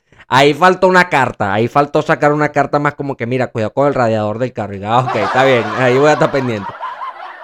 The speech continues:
Pero en líneas generales me, me lo disfruté, me lo disfruté. Sí lo volvería a hacer, volvería a, a, a lanzarme las cartas, esto me parece súper divertido. Y aparte, yo creo que uno siente como que la necesidad,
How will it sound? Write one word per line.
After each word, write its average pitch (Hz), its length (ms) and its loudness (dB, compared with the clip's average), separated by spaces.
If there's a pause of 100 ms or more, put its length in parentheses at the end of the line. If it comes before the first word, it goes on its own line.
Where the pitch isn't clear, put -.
(240)
Pero 196 540 8
en 190 160 4
líneas 214 220 2
generales 208 540 -2
me, 180 340 -2
me 147 140 -4
lo 143 120 0
disfruté, 117 480 -4
me 98 120 -10
lo 110 60 -2
disfruté. 113 520 -6
Sí 185 260 -4
lo 185 120 -2
volvería 127 380 -2
a - 20 0
hacer, 123 240 -4
volvería 104 480 -6
a, 113 100 -8
a, 95 680 -10 (320)
a 98 100 -6
lanzarme 98 420 -6
las 107 140 -10
cartas, 110 360 -6
esto 110 160 -10
me 110 80 -6
parece 98 260 -12
súper 104 300 -10
divertido. 107 480 -6 (340)
Y 160 80 2
aparte, 175 460 0
yo 147 180 -4
creo 233 220 -2
que 196 60 -6
uno 180 140 -2
siente 196 300 -4
como 156 180 -8
que 135 80 -6
la 123 120 -2
necesidad, 120 680 -6